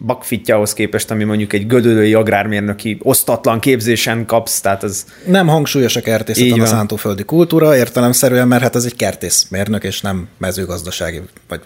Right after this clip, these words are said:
Speaker 2: agrármérnöki képzés.
Speaker 1: Yep.
Speaker 2: Szóval akinek, il-, il-, ne legyenek senkinek se illúziói, aki mondjuk tényleg, ö,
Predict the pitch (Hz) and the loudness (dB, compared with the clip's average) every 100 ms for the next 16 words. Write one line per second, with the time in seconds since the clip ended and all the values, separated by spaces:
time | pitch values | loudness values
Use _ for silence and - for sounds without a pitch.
0 | - 80 87 80 85 82 95 - - - | -12 -10 -8 -6 -8 -10 -10 -12 -12 -12
1 | - - - - - 98 - - - - | -12 -12 -12 -12 -6 -6 -6 -14 -18 -20
2 | - - 131 135 123 127 123 123 - 92 | -8 0 2 2 2 2 2 0 -6 -10
3 | - 127 - 180 196 190 180 175 147 131 | -8 -6 -2 0 0 0 2 2 2 2
4 | 123 139 120 117 - 127 170 156 160 147 | 0 -2 -2 -4 -2 0 2 4 6 6
5 | 139 139 - 120 131 123 117 117 110 139 | 4 0 -4 -4 2 4 4 2 2 2
6 | 123 110 104 | 4 2 0